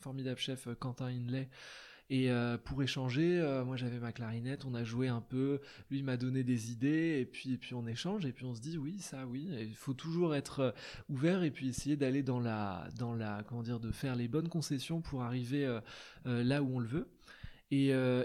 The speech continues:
et là, on s'entend vraiment très, très bien. Je suis, euh, très, très satisfait. Vraiment, je me sens libre. Et, euh, et je trouve que vraiment l'orchestre est, est superbe. Il réagit très vite. Il a une belle écoute.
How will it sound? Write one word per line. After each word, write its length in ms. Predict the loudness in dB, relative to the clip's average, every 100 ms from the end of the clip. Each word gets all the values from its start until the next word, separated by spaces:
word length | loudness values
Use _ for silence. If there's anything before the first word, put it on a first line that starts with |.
| 6
et 100 | 6
là, 160 | 6
on 140 | 4 2
s'entend 320 | 0 -2 0
vraiment 260 | 2 2 0
très, 200 | 0 -4
très 180 | -4
bien. 340 | -4 -2 -2 -4
Je 80 | -6
suis, 320 | -8 -6 -4
euh, 240 | -2 -4 -6 -12
très, 280 | -6 -4
très 220 | -4 -4 -4
satisfait. 540 | -4 -4 -8 -2 -2
Vraiment, 340 | 0 -2 -2
je 100 | -4
me 120 | -6 -8
sens 360 | -6 -6 -4
libre. 440 | -4 -2 -2 -2 -6 -14 -20 -20 -8
Et, 240 | -2 2 2
euh, 380 | 0 -2 -4 -4 -6 -10 -12 -10
et 40 |
je 80 | -8
trouve 200 | -8 -8
que 100 | -6
vraiment 580 | -4 -4 -6 -6 -4 -2
l'orchestre 540 | -2 -4 -6 -6 -8
est, 220 | -6 -6 -10 -18 -14 -6
est 80 | -4
superbe. 540 | -4 -4 -2 -2 -2
Il 100 | -4
réagit 640 | 0 2 2 0 -2 -10 _
très 260 | -8 -2 0
vite. 380 | 0 -6 -8 -8
Il 140 | -6
a 80 | -4
une 160 | -4
belle 200 | 0 0
écoute. 380 | 0 -2 -6 -8